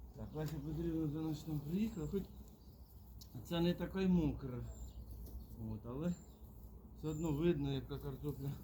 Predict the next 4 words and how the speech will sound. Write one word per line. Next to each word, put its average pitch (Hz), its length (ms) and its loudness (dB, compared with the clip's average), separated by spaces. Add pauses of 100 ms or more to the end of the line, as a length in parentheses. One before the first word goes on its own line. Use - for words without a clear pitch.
припорчена. 175 680 0 (760)
От. 127 180 -6 (1900)
От. 113 400 -12 (3250)
От 151 60 -6